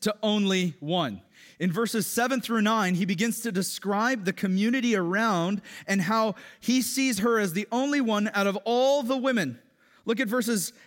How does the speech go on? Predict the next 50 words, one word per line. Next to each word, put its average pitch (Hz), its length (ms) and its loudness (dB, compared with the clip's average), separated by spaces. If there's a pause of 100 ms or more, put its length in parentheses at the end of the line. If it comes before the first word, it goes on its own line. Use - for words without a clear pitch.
(140)
look 196 180 -2
at 202 80 -2
verses 202 340 -2
eight 208 160 0
and 185 80 0
nine 170 220 0
really 165 180 0
quick. 160 180 -6
He 170 80 -2
says, 160 280 -2
"There 190 160 0
are 170 80 0
sixty - 580 -4
queens 202 640 -2 (240)
and 196 180 -2
eighty 277 220 2
concubines 180 720 -2
and 185 160 -2
virgins 180 480 -2
without 170 260 0
number." 190 300 -2
And 180 140 0
then 180 100 0
at 180 100 -4
the 160 80 -2
very 220 440 -2
end 190 400 -2 (400)
of 147 140 -4
ver-, 165 220 -4
verse 165 300 -4
nine, 156 260 -2
he 170 140 0
says, 160 540 -2 (380)
"The 165 80 0
young 208 380 0
women 202 440 0
saw 220 340 -2
her 233 220 2
and 165 160 -4
called 180 240 -2
her 156 100 -4
blessed. 180 460 -2
The 139 80 -4
queens 196 420 -2
and 147 140 -6
concubines 151 560 -4
also, 131 420 -4 (300)
they 131 100 0
praised 123 440 -6
her." 101 200 -14